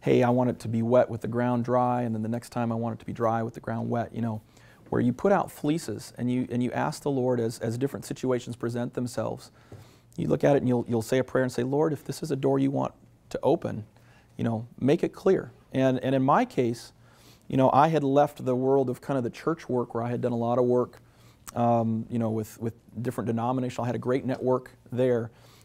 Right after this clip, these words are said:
And moving to this food world, I had zero network, which for someone that's starting a company, you know, a network's really important.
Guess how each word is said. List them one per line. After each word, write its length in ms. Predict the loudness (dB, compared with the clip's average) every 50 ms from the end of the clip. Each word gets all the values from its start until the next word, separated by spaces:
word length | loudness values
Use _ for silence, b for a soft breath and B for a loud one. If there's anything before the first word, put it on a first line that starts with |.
| b
And 100 | 0 6
moving 240 | 6 6 6 6 2
to 60 | 2
this 180 | 2 0 0 -2
food 420 | -10 0 2 2 2 2 -2 -4 -8 -14 -20 -20 -20 -20 -12
world, 400 | -4 0 2 2 4 2 2 0
I 100 | -2 -4
had 320 | -4 -4 -4 -4 -4 -8
zero 320 | -6 -2 0 2 2 2 2
network, 440 | 0 -4 -4 -6 -10 -12 -12 -18 -18 -6
which 300 | -4 -4 -4 -4 -8 -16 B B B B B B
for 120 | -2 4
someone 240 | 4 6 6 6 4
that's 100 | 2 4
starting 320 | 6 6 6 6 4 -2
a 60 | -4
company, 560 | -4 -2 -4 -2 -2 -2 -2 -2 -2 -4 -6 b b b b b b b
you 80 | -2 0
know, 160 | 0 0 2
a 20 |
network's 400 | 2 2 2 2 0 -2 -2 -2
really 500 | -2 -2 4 6 6 6 6 6 4 2
important. 460 | 0 -2 -2 0 0 0 0 -2 -10